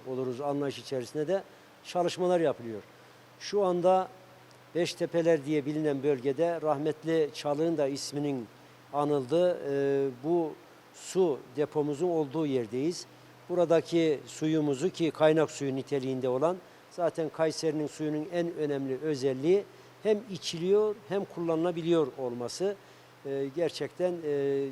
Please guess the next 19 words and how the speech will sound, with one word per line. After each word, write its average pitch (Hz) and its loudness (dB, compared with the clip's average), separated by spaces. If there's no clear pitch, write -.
nitelikli 156 -2
ve 160 2
önemli 151 -2
bir 170 0
bizim 165 -6
için 156 -6
değer. 151 4
Bu 170 -4
da 185 4
Cenab-ı 170 4
Allah'ın 143 2
lütfu, 208 -2
Erciyes'imizin 156 0
bize 165 2
sehavetiyle, 160 2
cömertliğiyle 156 0
iki 180 -10
yüz 180 -2
metreden, 151 0